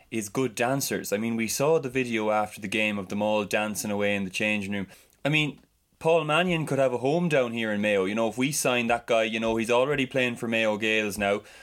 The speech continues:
Why not put a little bit more cash? Obviously, he's got his seventy-one million severance payment now off Croke Park. Give him a little bit more and maybe we could get him to play for the Mayo senior team.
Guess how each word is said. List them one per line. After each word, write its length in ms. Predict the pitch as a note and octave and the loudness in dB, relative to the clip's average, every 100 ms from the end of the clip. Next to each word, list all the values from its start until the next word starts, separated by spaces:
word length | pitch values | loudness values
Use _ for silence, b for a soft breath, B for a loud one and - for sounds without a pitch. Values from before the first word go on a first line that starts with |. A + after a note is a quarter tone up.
| B - | B -2
Why 220 | A#2+ C#3 | 2 2
not 300 | C#3+ C3+ - - | 2 0 -2 -6
put 140 | C#3+ | -2
a 60 | C3 | 0
little 220 | C3+ C#3 | 0 -2
bit 160 | B2+ A#2 | -4 -2
more 240 | B2 B2 | 0 0
cash? 420 | - B2 A#2+ A2+ | 0 0 0 0
Obviously, 320 | B2 A2+ A2 A2+ | -2 -2 -4 -6
he's 160 | A2 | -6
got 220 | G#2+ A#2+ | -2 -2
his 100 | A#2 | -2
seventy-one 580 | - A#2+ A2+ A#2 A2+ A2+ | -2 -2 -2 -6 -2 -2
million 320 | A2+ A2 A2 | 0 0 -2
severance 500 | G#2 A2+ A2 A2 G#2+ | 0 0 0 -2 -8
payment 380 | - A2 G#2+ G#2+ | -4 -2 -2 -2
now 260 | G#2+ G#2+ G#2 | 0 2 2
off 180 | G#2 - | 0 -2
Croke 300 | A2+ G#2 - | -4 -4 0
Park. 380 | G#2+ G#2+ A2+ - B B B B B _ | 0 0 -2 -14 B B B B B _
Give 160 | - E3 | -2 0
him 100 | F#3 | 2
a 60 | F3 | 2
little 240 | E3 - | 0 -2
bit 160 | C3+ A#2+ | -2 0
more 320 | B2+ B2 A#2 | 0 2 2
and 180 | A2 A2+ | 0 0
maybe 300 | C3 B2+ A#2+ | 0 0 -2
we 80 | |
could 160 | A#2 A#2 | -4 -2
get 200 | A#2+ A2+ | -2 -2
him 240 | D3 E3 | -2 -4
to 100 | D#3+ | -4
play 280 | C#3+ C3 A#2+ | -2 0 0
for 140 | A2 A#2 | -2 -6
the 100 | A2+ | -2
Mayo 240 | A2+ A2 | 0 0
senior 360 | G2+ A#2 G#2+ G#2 | -2 -4 -4 -4
team. 300 | - A2+ | -2 -4